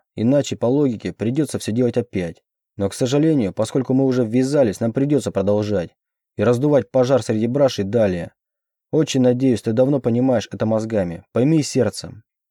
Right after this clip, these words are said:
Лумис на время умолк, и в течение нескольких минут единственной доходящей из тьмы информации об окружающем мире для них оставалось мерное дыхание друг друга.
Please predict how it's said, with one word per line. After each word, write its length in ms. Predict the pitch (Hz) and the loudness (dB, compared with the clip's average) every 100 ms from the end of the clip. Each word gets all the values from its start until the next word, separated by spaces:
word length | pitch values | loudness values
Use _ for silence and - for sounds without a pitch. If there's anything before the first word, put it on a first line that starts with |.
| - | -4
Лумис 400 | 101 135 113 - | 0 2 0 0
на 120 | 98 | 0
время 300 | 104 110 95 | 2 0 0
умолк, 460 | - 104 131 139 - | -2 -2 0 -2 -4
и 80 | - | -8
в 60 | 98 | -6
течение 460 | 131 - 156 123 | -6 -4 -2 0
нескольких 500 | 107 107 101 98 101 | 0 -2 -6 -6 -6
минут 340 | 107 123 139 104 | -4 -2 -2 -2
единственной 440 | 98 127 117 101 | 0 0 0 -4
доходящей 580 | 95 - 104 107 95 - | -4 -4 -2 -2 -4 -8
из 160 | - - | -12 -8
тьмы 200 | 107 98 | -6 -4
информации 680 | 95 - 107 110 98 - 85 | -6 -4 -2 0 -2 -6 -12
об 200 | - 92 | -8 -8
окружающем 640 | 95 110 104 98 - 98 | -4 -2 -2 -2 -2 -2
мире 240 | 120 143 113 | 0 0 0
для 140 | 117 | 0
них 280 | 113 110 - | 0 -2 -8
оставалось 520 | - - 123 143 135 - | -12 -4 -2 0 -2 -2
мерное 360 | 98 113 110 | -2 0 0
дыхание 420 | 95 90 95 92 | -2 -4 -4 -2
друг 220 | 98 101 98 | -2 -4 -2
друга. 440 | 98 90 82 82 | -4 -4 -8 -14